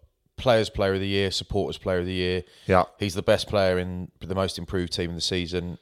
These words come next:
Speaker 1: He's the best scrum half in the Premiership this season, even better than Faf de Klerk. And it's just a horrible little piece of sporting injustice that he
Speaker 2: Yeah.
Speaker 1: dropped that,
Speaker 2: It,
Speaker 1: you know.
Speaker 2: it probably, you know, the pass wasn't straight in front of him. It was certainly takeable,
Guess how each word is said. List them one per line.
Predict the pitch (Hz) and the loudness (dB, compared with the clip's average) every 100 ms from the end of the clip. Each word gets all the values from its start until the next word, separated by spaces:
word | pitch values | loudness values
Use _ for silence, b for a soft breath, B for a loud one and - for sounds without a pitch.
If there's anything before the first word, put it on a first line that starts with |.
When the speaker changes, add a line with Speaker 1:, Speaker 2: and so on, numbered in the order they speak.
| - | -12
Speaker 1:
He's | 92 | -12
the | 82 | -2
best | 101 90 | 0 0
scrum | - 90 | -2 -2
half | 90 - | -2 -2
in | |
the | 87 | -4
Premiership | 98 90 87 - | -4 -2 -2 -4
this | 82 | -6
season, | - 87 85 | -4 -4 -4
even | 90 90 | -6 -4
better | 90 - | -4 -4
than | 87 | -6
Faf | 82 87 - | -4 -6 -6
de | |
Klerk. | 80 95 95 - - _ | -6 -2 -2 -2 -10 _
And | 95 95 92 - b b b b b b b b _ _ _ - | -4 -2 -4 -10 b b b b b b b b _ _ _ -4
it's | 107 | -4
just | - 104 - | 0 0 0
a | 101 | -6
horrible | - 110 98 90 90 - - | 0 2 2 0 -4 -6 -6
little | 104 80 | -2 -2
piece | - 98 90 101 | 0 0 -2 -4
of | 90 - - b b | -4 -8 -20 b b
sporting | - - 104 92 95 | -8 2 4 4 2
injustice | 95 104 98 - 85 - | 2 2 2 -2 -4 -2
that | 92 | 4
he | |
Speaker 2:
Yeah. | 120 151 | 8 8
Speaker 1:
dropped | - | 6
that, | 87 87 | 2 0
Speaker 2:
It, | - - | -4 -4
Speaker 1:
you | 98 | 0
know. | 92 92 - | 0 -2 -8
Speaker 2:
it | 92 127 _ | -12 -12 _
probably, | - 165 151 120 117 107 - | 6 8 8 8 6 -2 -10
you | 117 | -2
know, | 117 | 0
the | |
pass | - 143 123 - | 2 4 4 4
wasn't | 107 104 | 2 2
straight | 95 - 123 101 | -4 4 4 4
in | |
front | 92 107 | 2 0
of | 85 | 2
him. | 80 | 0
It | 87 | -2
was | 90 | -4
certainly | - 135 95 90 | 2 4 4 0
takeable, | - 95 - 71 | 2 2 0 -6